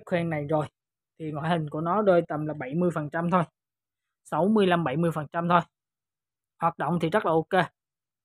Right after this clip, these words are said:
Con này có mã là mã ba mươi ba, giá là hai trăm sáu mươi K.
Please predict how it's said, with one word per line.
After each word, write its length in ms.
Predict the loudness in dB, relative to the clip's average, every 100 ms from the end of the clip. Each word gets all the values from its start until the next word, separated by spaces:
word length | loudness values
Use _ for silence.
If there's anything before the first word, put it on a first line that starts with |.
| _ _ _ _ _ _ _ -2
Con 140 | 2
này 100 | 2 2
có 80 |
mã 280 | 2 2 2
là 80 | 2
mã 160 | 2 2
ba 200 | 4 6
mươi 180 | 4
ba, 260 | 6 6 4 0
giá 200 | 0 2
là 80 | 2
hai 180 | 2 2 0
trăm 160 | -4
sáu 140 | -2 0
mươi 200 | 2
K. 40 | 0